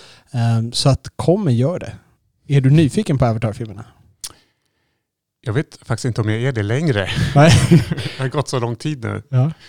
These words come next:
Speaker 2: Eh, s-, alltså, specialeffektsmässigt så var det ju... Ja, en ganska stor grej när, när, när den här filmen kom. Men ja, eh, om det fortfarande håller, och även om s-,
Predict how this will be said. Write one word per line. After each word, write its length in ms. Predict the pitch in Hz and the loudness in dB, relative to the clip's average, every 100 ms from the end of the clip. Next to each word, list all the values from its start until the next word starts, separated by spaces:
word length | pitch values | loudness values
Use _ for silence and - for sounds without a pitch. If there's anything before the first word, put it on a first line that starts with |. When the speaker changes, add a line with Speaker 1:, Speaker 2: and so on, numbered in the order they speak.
| - _ | -20 _
Speaker 2:
Eh, 100 | - 98 107 | -10 -8 -8
s-, 160 | - - _ - | -10 -18 _ -16
alltså, 380 | 117 120 104 107 | -8 -4 -2 -4
specialeffektsmässigt 1000 | - 131 139 120 131 - 165 - 127 | -8 -4 -4 -4 -8 -6 -6 -6 -8
så 100 | - | -6
var 160 | 120 113 | -4 -2
det 60 | 104 | -2
ju... 340 | 101 104 107 - | -2 -4 -8 -8
Ja, 200 | - 107 107 - - - - _ _ _ _ | -8 -8 -12 -18 -20 -20 -20 _ _ _ _
en 120 | 117 | -8
ganska 300 | 101 95 104 | -6 -6 -8
stor 220 | - 120 | -8 -6
grej 240 | 107 127 123 | -4 -4 -4
när, 320 | 113 107 104 | -4 -4 -4
när, 200 | - 107 | -8 -8
när 380 | 101 110 101 104 - | -8 -8 -8 -10 -10
den 140 | 104 | -10
här 80 | 104 | -8
filmen 300 | - 95 98 | -6 -6 -6
kom. 320 | - 170 98 - | -2 -4 -4 -6
Men 260 | 107 98 98 - | -6 -6 -8 -4
ja, 280 | 113 95 - _ _ - _ _ - | -2 -2 -8 _ _ -20 _ _ -12
eh, 160 | 98 | -10
om 100 | - | -4
det 80 | 117 | -4
fortfarande 500 | 117 135 - 127 117 | -2 -6 -2 -2 0
håller, 600 | 110 175 180 120 101 101 - - _ | 0 0 0 -2 -2 -4 -10 -20 _
och 140 | 117 - | -8 -2
även 240 | 117 113 | -2 -2
om 80 | 110 | -6
s-, 140 | 107 | -10